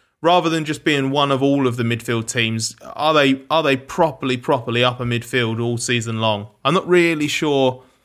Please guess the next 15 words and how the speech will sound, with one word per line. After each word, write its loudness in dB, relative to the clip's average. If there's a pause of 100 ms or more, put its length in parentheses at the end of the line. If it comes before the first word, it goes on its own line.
(460)
whether 4
they're 2
capable -2
of -8
doing 2
that 0
and -4
what 2
it 2
is 0
that's -6
actually -4
holding 0
them -2
back. -2